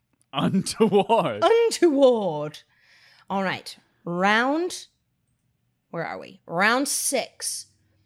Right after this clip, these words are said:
Speaker 1: Okay.
Speaker 2: This round is
Speaker 1: William
Speaker 2: ti-
Speaker 1: Huxtable.
Speaker 2: <laughs> Yes, William Huxtable. <laughs> This round is titled Boring Ass White Names.
Speaker 1: Okay, okay.
Speaker 2: <laughs> So, the players are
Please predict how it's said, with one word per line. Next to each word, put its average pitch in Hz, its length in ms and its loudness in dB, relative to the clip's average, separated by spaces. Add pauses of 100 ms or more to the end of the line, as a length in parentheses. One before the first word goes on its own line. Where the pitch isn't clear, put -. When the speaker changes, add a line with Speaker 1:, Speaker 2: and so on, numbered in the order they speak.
(120)
Speaker 1:
Okay. - 200 -2
Speaker 2:
This 330 380 -2
round 226 220 0
is 143 40 4
Speaker 1:
William 165 220 0
Speaker 2:
ti- 160 60 -2
Speaker 1:
Huxtable. 147 600 -4 (180)
Speaker 2:
<laughs> 285 100 -4 (600)
Yes, 269 300 0
William 233 260 0
Huxtable. 190 340 -12 (220)
<laughs> - 220 -12
This 254 420 -4
round 190 480 0 (460)
is 202 160 -4
titled 170 500 -2 (160)
Boring 381 600 2 (140)
Ass 262 480 2
White 196 420 -4
Names. 160 680 -10 (720)
Speaker 1:
Okay, 190 460 0 (140)
okay. 247 400 -4 (360)
Speaker 2:
<laughs> 254 360 -20
So, 190 400 0 (560)
the 190 100 -8
players 285 460 -4
are - 400 -8